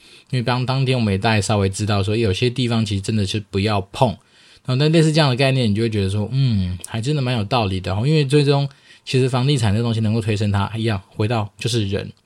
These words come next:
那我们在看待房地产投资这件事情的时候，它一直有提醒到大家几个点啦，哈，比如说我们在买卖房子的过程里面，并不是说，哦，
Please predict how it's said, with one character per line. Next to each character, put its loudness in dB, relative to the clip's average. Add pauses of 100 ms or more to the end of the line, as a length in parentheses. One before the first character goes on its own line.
(340)
那 2 (400)
我 -2
们 0
在 2
看 2
待 2
房 -2
地 0
产 0
投 -2
资 -4
这 -6
件 -2
事 -4
情 -2
的 0
时 -6
候， -2
它 -4 (160)
一 -6
直 -4
有 0
提 -4
醒 -2
到 -2
大 -4
家 -2
几 -10
个 -4 (140)
点 -2
啦， -2
哈， -6
比 -8
如 -2
说 0 (220)
我 0
们 2
在 2
买 4
卖 0
房 0
子 -2
的 -2
过 0
程 -4
里 -2
面， 0
并 4
不 0
是 2
说， 2
哦， -2